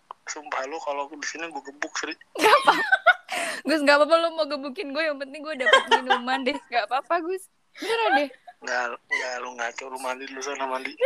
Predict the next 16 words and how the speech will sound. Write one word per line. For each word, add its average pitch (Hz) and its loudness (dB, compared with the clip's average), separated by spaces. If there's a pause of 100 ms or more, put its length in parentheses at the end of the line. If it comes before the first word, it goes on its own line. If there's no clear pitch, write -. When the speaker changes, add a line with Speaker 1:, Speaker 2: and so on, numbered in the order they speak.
(840)
Speaker 2:
Gus. 330 8 (600)
Gus, 320 2
tolong 320 8
dong 330 0
Speaker 1:
Nggak, 311 -6
Speaker 2:
bilang 302 4
Speaker 1:
nggak, 277 -4
Speaker 2:
iya, 302 2
Speaker 1:
nggak. 302 4
Speaker 2:
Gus. 269 -2 (400)
Bilang 254 -4
iya 233 -8
aja 254 -6
biar 254 -4
gue 233 -6
tenang. 247 -2